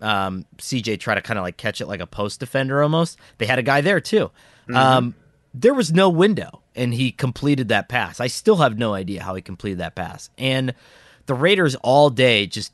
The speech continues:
Speaker 1: dared him to, uh, to complete high difficulty passes.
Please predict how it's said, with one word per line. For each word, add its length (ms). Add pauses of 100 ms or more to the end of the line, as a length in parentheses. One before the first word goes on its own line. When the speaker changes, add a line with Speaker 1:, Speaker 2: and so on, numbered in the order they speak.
(200)
Speaker 1:
dared 360
him 440 (440)
to, 580 (460)
uh, 400 (220)
to 120
complete 640 (800)
high 240
difficulty 600
passes. 640